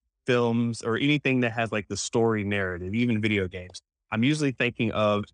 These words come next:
a protagonist. And I don't mean that in the sense of a hero, one guy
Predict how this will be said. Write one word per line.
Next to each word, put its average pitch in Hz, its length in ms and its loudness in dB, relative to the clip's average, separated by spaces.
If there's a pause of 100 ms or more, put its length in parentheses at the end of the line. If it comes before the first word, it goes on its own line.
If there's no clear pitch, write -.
a 113 180 2
protagonist. 92 840 -6
And 123 100 -2
I 127 60 2
don't 165 200 2
mean 147 160 2
that 127 140 0
in 117 60 0
the 113 60 -2
sense 117 340 -2
of 101 260 0
a 107 40 -4
hero, 120 440 4
one 113 320 0
guy 107 500 -6